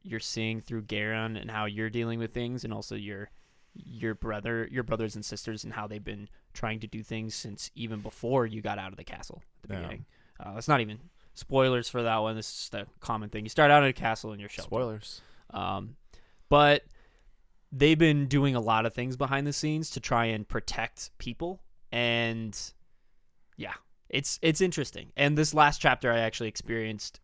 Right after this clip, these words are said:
Speaker 1: really almost did an interesting plot detail that I could see was gonna be compelling,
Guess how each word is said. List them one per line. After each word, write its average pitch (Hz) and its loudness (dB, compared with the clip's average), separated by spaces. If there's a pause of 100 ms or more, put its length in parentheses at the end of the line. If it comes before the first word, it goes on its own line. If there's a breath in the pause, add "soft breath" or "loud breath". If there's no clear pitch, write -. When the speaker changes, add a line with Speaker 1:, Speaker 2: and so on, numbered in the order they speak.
Speaker 1:
really 127 2 (400 soft breath)
almost 123 0 (440)
did 120 4
an 113 2
interesting 110 -6 (220)
plot 113 2
detail 139 0
that 120 4
I 110 2
could - -8 (100)
see - -2
was 156 0
gonna 170 -2
be 185 -6 (720)
compelling, 190 -2